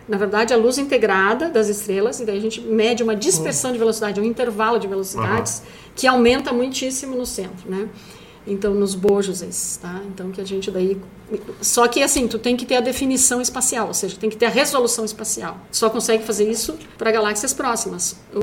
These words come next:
Speaker 1: Um dos grandes contribuições do telescópio espacial foi pra umas trinta a cinquenta galáxias, ele foi capaz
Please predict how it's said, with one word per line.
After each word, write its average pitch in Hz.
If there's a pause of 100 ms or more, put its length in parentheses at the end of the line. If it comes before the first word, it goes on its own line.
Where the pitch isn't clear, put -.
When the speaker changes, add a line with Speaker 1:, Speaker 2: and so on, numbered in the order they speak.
Speaker 1:
Um 226
dos 226
grandes 226
contribuições 214
do 208
telescópio 196
espacial 190 (220)
foi 226
pra 220
umas 190
trinta 214
a 185
cinquenta 202
galáxias, 196
ele 233
foi 247
capaz 247